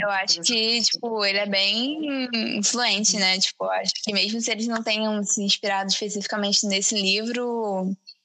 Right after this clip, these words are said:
Speaker 1: eles já deviam saber da história.
Speaker 2: Uhum. E, e, mas é interessante, né? Como,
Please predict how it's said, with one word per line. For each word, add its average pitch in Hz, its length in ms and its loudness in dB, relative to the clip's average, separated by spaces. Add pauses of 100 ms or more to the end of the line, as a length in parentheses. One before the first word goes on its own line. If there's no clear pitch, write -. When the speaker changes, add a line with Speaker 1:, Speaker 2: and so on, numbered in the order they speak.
(160)
Speaker 1:
eles 185 240 0
já 202 240 2
deviam 190 300 2
saber 202 300 -2
da 180 320 2
história. 185 560 -2 (380)
Speaker 2:
Uhum. 196 360 0 (800)
E, 190 680 2
e, 202 40 0
mas 208 200 0
é 220 160 0
interessante, 269 520 -2
né? 196 200 0
Como, 247 540 -2